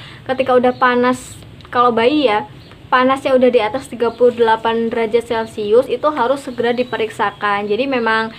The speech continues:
ketika kita punya bayi, kita memang harus prepare termometer ya, Mams, karena itu penting banget. Ketika anak demam, kita kan nggak tahu tuh, eh, suhunya itu ini kira-kira udah berapa ya, berapa derajat nih suhunya,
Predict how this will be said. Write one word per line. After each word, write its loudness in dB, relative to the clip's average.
ketika -2
kita -2
punya -4
bayi, -2
kita -2
memang -2
harus 0
prepare -4
termometer -2
ya, 0
Mams, -4
karena -6
itu -10
penting -2
banget. 0
Ketika -2
anak 2
demam, 2
kita -6
kan -2
nggak 0
tahu 2
tuh, 0
eh, 6
suhunya 0
itu 0
ini -4
kira-kira -2
udah 0
berapa 4
ya, 2
berapa 0
derajat 0
nih -2
suhunya, -2